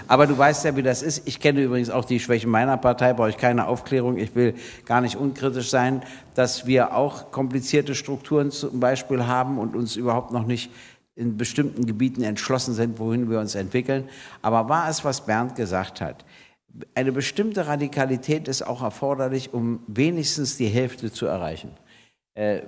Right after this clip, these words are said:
wenn man die nicht an den Tag legt, erreicht man von der Hälfte höchstens die Hälfte. Und das ist dann zu wenig.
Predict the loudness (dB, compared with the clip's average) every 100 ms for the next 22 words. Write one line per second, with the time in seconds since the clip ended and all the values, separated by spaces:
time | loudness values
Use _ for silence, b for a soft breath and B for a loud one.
0 | -10 0 2 2 0 0 0 -2 -2 0
1 | 0 0 -4 -4 -2 -4 -2 -2 0 -2
2 | -2 -2 -2 -4 -6 -2 0 4 2 2
3 | 0 4 4 4 -4 -6 -2 2 0 0
4 | -6 -8 B B B -6 0 0 0 -2
5 | -2 -2 -4 -2 -2 -2 -6 -14